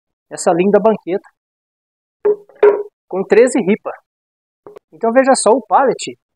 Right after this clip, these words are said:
eu encontrei na caçamba, então não me custou nada. Mas se caso você for comprar um pallet pra fazer uma banqueta como essa, é, aqui na minha região, na minha cidade, tá custando em torno de vinte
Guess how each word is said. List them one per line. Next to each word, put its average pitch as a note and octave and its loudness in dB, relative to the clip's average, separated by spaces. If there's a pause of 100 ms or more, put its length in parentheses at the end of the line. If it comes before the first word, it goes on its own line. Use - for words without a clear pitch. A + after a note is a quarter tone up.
(180)
eu F3+ -4
encontrei G#3+ 0
na B3 -2
caçamba, G3 0
então E3+ -4
não G#3 0
me G#3 2
custou B3 -8
nada. G#3+ -2 (600)
Mas B3 0
se D4 -4
caso A#3+ 0
você G#3 -4
for G4+ -2
comprar A#3 0 (140)
um E3 -20
pallet F3 0 (120)
pra E3 -8
fazer C#3+ -2 (840)
uma E3 -2
banqueta D#3+ -6
como G#3 2
essa, B3+ 0 (800)
é, E3+ -4 (120)
aqui B3+ -2
na C4 2
minha G#3+ 4
região, G#3 2
na - -6
minha F#3+ -8
cidade, G#3+ -2
tá B3+ -6
custando A#3+ 0
em A3+ -2
torno A3+ 2 (580)
de E3 -12
vinte A#3 -2